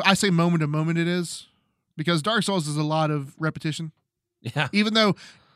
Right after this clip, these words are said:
Speaker 1: in Doom you're
Speaker 2: Yeah.
Speaker 1: just doing the one thing, which is killing demons over and over and over.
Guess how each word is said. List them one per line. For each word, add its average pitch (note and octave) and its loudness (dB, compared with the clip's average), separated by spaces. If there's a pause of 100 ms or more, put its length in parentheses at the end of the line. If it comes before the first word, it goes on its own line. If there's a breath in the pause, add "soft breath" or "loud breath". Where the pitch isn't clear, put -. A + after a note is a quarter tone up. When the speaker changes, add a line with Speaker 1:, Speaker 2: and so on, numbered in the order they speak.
(160 loud breath)
Speaker 1:
in E3+ 2
Doom A3 0
you're F3+ 4
Speaker 2:
Yeah. - 4
Speaker 1:
just D#3+ 2
doing E3 2
the D3 0
one E3 2
thing, D#3+ 0
which D3+ -6
is C#3+ -16
killing D#3 -2
demons C#3+ -2
over D3+ 0
and C#3+ -4
over D3+ 0
and C#3+ -2
over. C#3 -4